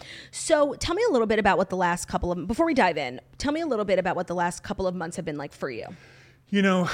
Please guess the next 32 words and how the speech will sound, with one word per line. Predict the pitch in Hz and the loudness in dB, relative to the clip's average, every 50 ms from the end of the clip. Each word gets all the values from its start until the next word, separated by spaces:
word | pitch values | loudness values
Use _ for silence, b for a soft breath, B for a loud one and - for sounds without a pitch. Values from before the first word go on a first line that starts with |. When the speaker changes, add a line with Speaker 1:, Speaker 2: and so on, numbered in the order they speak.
| B B B B - | B B B B -2
Speaker 2:
like, | 160 156 143 - | -2 -2 0 0
once | 143 143 156 175 190 - - - - | -2 -2 -2 -4 -4 -6 -10 -14 -12
the | - 135 143 135 131 131 127 127 123 120 | -6 -4 -2 -2 0 0 0 0 -2 -2
Not | 123 127 127 117 | -2 -4 -4 -4
Like | 131 131 123 | -4 -2 -2
Other | 127 123 123 | 0 0 0
Girls | 117 110 123 117 117 113 107 - | -2 -2 -2 0 0 0 -2 -4
tour | - - - 123 120 117 110 107 107 104 | -8 -8 -6 -4 -2 0 0 0 -2 -2
wrapped | 107 107 113 113 113 110 - - 190 | -4 -2 -2 0 0 -2 -4 -4 -4
in | - 107 | -2 -2
Speaker 1:
Mm-hmm. | 107 107 | -2 0
Speaker 2:
May, | 107 110 113 123 147 185 226 - - - _ _ | 0 0 0 0 0 0 -2 -4 -8 -14 _ _
it | 151 202 285 | -4 -2 0
was, | 320 359 349 339 - - - - - - _ _ _ _ - | 0 0 0 -2 -4 -10 -12 -14 -16 -18 _ _ _ _ -8
it | 196 | -6
was | 247 339 - - | -6 -6 -8 -4
tough | - 196 - - - | -2 -2 -2 -2 -4
on | - 208 214 | -6 -6 -4
me. | 208 196 | -6 -4
Speaker 1:
Lonely. | 214 262 294 269 190 151 139 175 175 175 | -4 -4 -4 -4 -6 -8 -10 -10 -4 -2
Speaker 2:
Yeah, | 180 214 226 175 123 110 98 101 - - - | 0 0 2 0 0 -2 -4 -8 -12 -12 -6
like, | 156 151 139 139 135 131 - - - b b b b b b b b b b b b b b _ _ _ _ _ _ _ _ - | -2 0 2 2 0 -2 -4 -10 -20 b b b b b b b b b b b b b b _ _ _ _ _ _ _ _ -6
because | 160 147 - 147 151 139 135 135 131 123 - - - - _ _ _ _ _ _ - - - _ _ _ _ - 123 | -6 -6 -4 -2 -2 0 0 -2 -4 -6 -10 -16 -18 -20 _ _ _ _ _ _ -20 -20 -20 _ _ _ _ -10 -4
being | - 165 170 180 | -2 0 0 0
on | 175 156 139 | -2 -2 -4
tour | - - 151 143 139 139 | -6 -6 -4 -2 -2 -2
with | 135 127 - | -2 -2 -2
all | 127 120 | -4 -4
the | 117 117 | -4 -4
girls, | 113 131 131 127 131 127 127 127 123 123 123 233 | -4 -2 0 2 4 4 4 4 2 2 0 -2
Speaker 1:
Mm-hmm. | 220 214 214 208 202 208 196 185 - _ _ _ _ _ _ | -4 -6 -8 -8 -8 -8 -10 -12 -14 _ _ _ _ _ _
Speaker 2:
like, | 147 139 131 113 - - - | -6 -6 -6 -6 -8 -12 -20